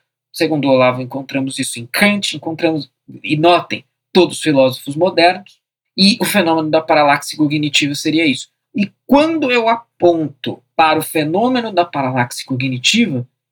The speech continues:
eu não estou incorrendo em ad hominem. Embora possa aparecer alguma forma de ataque ao homem, isso é um ataque ao homem permitido, considerado aí logicamente consistente,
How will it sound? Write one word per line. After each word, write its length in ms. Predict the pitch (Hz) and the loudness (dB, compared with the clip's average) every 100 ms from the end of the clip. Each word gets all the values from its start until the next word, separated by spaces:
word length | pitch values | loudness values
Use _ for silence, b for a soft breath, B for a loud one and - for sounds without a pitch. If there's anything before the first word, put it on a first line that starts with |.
| _ | _
eu 240 | - 254 226 | 0 2 2
não 320 | 220 277 294 | 2 2 2
estou 420 | 262 - 214 220 | -2 -4 -6 -4
incorrendo 840 | 220 - 220 - 175 175 185 185 - - | -6 -4 -4 -2 0 0 -2 -6 -8 -2
em 260 | 180 180 - | -2 -2 0
ad 280 | 170 165 170 | 0 2 0
hominem. 500 | 175 165 170 131 107 _ _ _ _ 196 | 0 0 -2 -2 -6 _ _ _ _ 0
Embora 540 | 196 151 180 226 233 | 0 4 4 4 0
possa 400 | - 185 180 - | 0 0 0 -4
aparecer 500 | 175 170 165 - 147 | -4 -4 -4 -4 -2
alguma 400 | 139 147 208 233 | -2 -2 -4 -4
forma 440 | - - 143 131 120 | -2 0 2 0 -2
de 100 | 147 | -2
ataque 460 | 160 117 113 - | -2 -6 -6 -2
ao 120 | 151 | 2
homem, 460 | 151 180 196 120 - _ - | 4 4 2 -2 -8 _ -6
isso 240 | - - | -4 0
é 60 | 190 | 0
um 100 | 196 | 0
ataque 400 | 180 170 170 180 | 0 0 0 2
ao 160 | 175 | 2
homem 320 | 160 156 175 175 | 4 2 0 0
permitido, 800 | 175 170 180 - - 247 - - _ _ | 0 0 -4 -2 0 0 -4 -18 _ _
considerado 880 | - 180 175 - 180 175 147 147 156 | 0 0 0 -2 2 4 4 2 2
aí 260 | 139 143 143 _ _ - | 2 0 -4 _ _ 0
logicamente 1080 | 160 165 185 185 - - 165 147 151 - 160 | 4 6 6 2 -4 -4 -2 0 0 -2 -4
consistente, 1000 | - 156 156 196 - - 107 101 - | -4 -4 -4 -6 -6 -4 -6 -6 -12